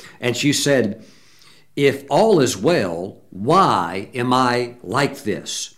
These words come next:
So she went to inquire of the Lord. Now, I'm glad that she went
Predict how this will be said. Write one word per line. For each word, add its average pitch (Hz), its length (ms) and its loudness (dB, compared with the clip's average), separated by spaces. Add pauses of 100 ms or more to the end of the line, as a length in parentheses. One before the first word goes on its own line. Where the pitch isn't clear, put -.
(240)
So 139 220 0
she 165 200 0
went 160 320 2
to 127 120 2
inquire 120 580 0
of 110 200 -8
the 110 100 0
Lord. 131 420 2
Now, 123 300 0
I'm 107 260 -2
glad 120 360 0
that 107 100 -8
she - 140 -6
went 127 320 0